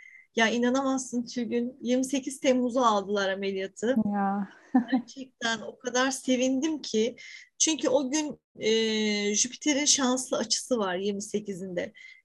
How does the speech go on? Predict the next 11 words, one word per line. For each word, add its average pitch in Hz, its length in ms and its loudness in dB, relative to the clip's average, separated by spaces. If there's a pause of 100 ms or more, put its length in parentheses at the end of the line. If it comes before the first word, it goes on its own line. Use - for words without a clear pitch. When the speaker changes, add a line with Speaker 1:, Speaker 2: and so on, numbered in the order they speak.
Speaker 1:
Ve 226 200 6
biraz 294 260 2
önce 262 260 4
bahsettiğimiz 254 720 -2
cehennem 262 440 2
kapısından 269 460 0
çok 262 260 -4
daha 240 200 2 (100)
farklı, 220 640 2 (640)
yeni 240 320 4
bir 247 220 0